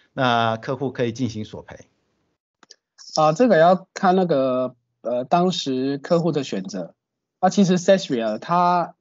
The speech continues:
Speaker 2: 它就提供这几个范围，啊，暴动火险，
Speaker 1: 嗯。
Speaker 2: 然后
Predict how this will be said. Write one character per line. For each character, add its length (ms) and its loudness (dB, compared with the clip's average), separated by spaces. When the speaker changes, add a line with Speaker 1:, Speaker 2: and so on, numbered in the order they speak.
Speaker 2:
它 300 -2
就 260 -4
提 220 -6
供 160 -6
这 100 -2
几 180 -6
个 80 -10
范 260 -6
围， 200 -8
啊， 320 -10
暴 200 4
动 180 -2
火 220 -6
险， 260 -14
Speaker 1:
嗯。 240 -4
Speaker 2:
然 100 -6
后 100 -6